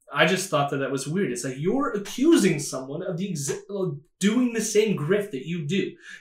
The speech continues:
Just in our last episode, he created a petition to get people to sign on with his Ban Iran a-, and to make money off of it. Like, this is his whole thing.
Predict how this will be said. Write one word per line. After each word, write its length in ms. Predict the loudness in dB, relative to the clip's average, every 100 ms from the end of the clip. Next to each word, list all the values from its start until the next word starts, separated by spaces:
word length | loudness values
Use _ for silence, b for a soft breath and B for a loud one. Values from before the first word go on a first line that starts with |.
| B
Just 340 | -2 0 0 -6 -12 -12 -4
in 120 | 0
our 100 | 4
last 300 | 4 4 0
episode, 420 | -6 -8 -8 -10 -12
he 180 | -8 -8
created 580 | -6 -4 -2 0 0
a 80 | -2
petition 580 | -4 -6 -4 -4 -4 -6
to 100 | -6
get 160 | -8 -8
people 260 | -8 -8
to 80 | -8
sign 400 | -6 -4 -2 -2
on 380 | 0 0 -2 -6 B B B B -4
with 200 | -4 -2
his 240 | -4 -2
Ban 300 | -2 0 0
Iran 540 | -2 -2 -2 -2 -4 -8 b b b b
a-, 60 | -6
and 640 | -4 -4 -2 -2 -4 -10 -18 _ -20 -8
to 120 | -2 0
make 220 | 0 2
money 280 | 2 2 0
off 180 | -6
of 80 | -16
it. 100 | -14 -10
Like, 140 | 2
this 180 | 2 4
is 140 | 0 -2
his 140 | -4
whole 420 | -4 2 2 2
thing. 320 | -2 -4 -4